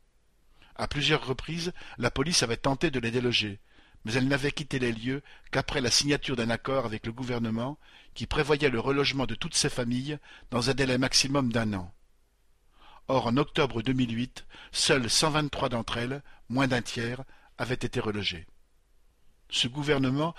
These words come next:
n'a jamais été avare de larmes de crocodile sur le sort des mal logés, ni de belles paroles, comme vient encore de le faire Christine Boutin, qui, le jour même où tombait le verdict, pérorait sur la nécessité,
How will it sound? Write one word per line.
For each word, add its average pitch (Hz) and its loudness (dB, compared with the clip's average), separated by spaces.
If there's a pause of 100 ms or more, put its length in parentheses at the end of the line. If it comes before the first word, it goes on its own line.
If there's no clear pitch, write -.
(220)
n'a 120 4
jamais 151 4
été 123 0
avare 143 2
de 117 -4
larmes 131 0
de 117 -2
crocodile 127 -4 (200)
sur 117 0
le 120 2
sort 135 2
des 120 0
mal 120 2
logés, 117 0 (380)
ni 143 2
de 127 2
belles 127 0
paroles, 135 0 (280)
comme 123 0
vient 139 2
encore 147 0
de 131 0
le 123 2
faire 135 -2
Christine 131 -4
Boutin, 131 -2
qui, 151 -10 (280)
le 123 0
jour 127 4
même 151 6
où 123 0
tombait 127 2
le 117 0
verdict, 113 -2 (280)
pérorait 139 4
sur 139 2
la 127 4
nécessité, 135 0